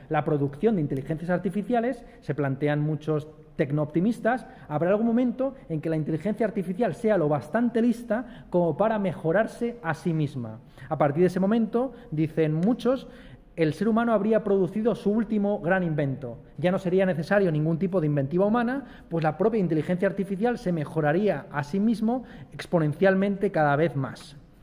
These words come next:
Ese sería el verdadero momento en el que surgiría una superinteligencia que se apoderaría del mundo.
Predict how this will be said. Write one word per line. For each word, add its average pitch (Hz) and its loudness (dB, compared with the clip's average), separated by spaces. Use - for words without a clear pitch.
Ese 151 -4
sería 180 4
el 202 2
verdadero 156 2
momento 214 2
en 208 0
el 151 -2
que 151 0
surgiría 156 -2
una 185 0
superinteligencia 175 0
que 175 0
se 180 2
apoderaría 165 4
del 165 4
mundo. 135 0